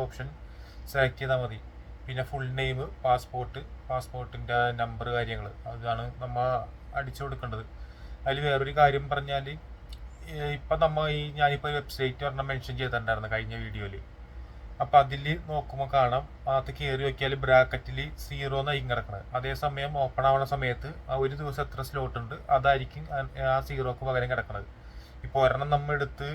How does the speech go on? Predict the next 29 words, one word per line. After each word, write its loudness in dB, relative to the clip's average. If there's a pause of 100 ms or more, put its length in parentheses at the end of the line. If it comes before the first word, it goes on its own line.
(680)
ചിലപ്പോൾ 6 (300)
എല്ലാം, 4 (140)
അതായത് 2 (100)
ഞാൻ 6 (120)
ഏകദേശം -2
ഒരു 4
അഞ്ചാറ് 4
പ്രാവശ്യം 2 (320)
എൻ്റെ 0 (120)
ഈ -2 (100)
ഫുൾ -8 (140)
ഡീറ്റെയിൽസ് -4
അടിച്ചു -4
കൊടുത്തതിന് -2
ശേഷമാണ് 0
എനിക്കൊരു -2
ഡേറ്റ് -2
കിട്ടിയത്. -4
കാരണം 4 (600)
നമ്മ 4 (120)
ഒരു 2
ടൈം 4 (120)
സെലക്ട് -2
ചെയ്ത് -2
നമ്മ 0
ഫുൾ -6 (120)
ഡീറ്റെയിൽസ് -2
അടിച്ചു -4
കൊടുക്കുമ്പോഴേക്കും -4